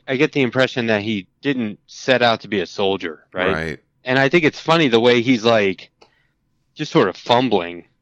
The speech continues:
Speaker 1: you know? He,
Speaker 2: <laughs>
Speaker 1: he hasn't paid attention to anything,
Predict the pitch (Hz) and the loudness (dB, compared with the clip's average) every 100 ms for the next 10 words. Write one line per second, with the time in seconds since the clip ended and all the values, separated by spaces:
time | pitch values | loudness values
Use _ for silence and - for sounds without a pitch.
0 | _ 110 110 110 117 - 127 117 107 117 | _ -2 2 2 0 -2 -4 -2 -2 -4
1 | - - - _ - 156 151 147 - 139 | -10 -12 -14 _ -2 2 2 0 2 2
2 | 131 117 - 123 120 127 120 117 127 120 | 2 0 0 -2 -2 -4 -2 0 0 0
3 | 127 123 123 123 | -2 0 -2 -4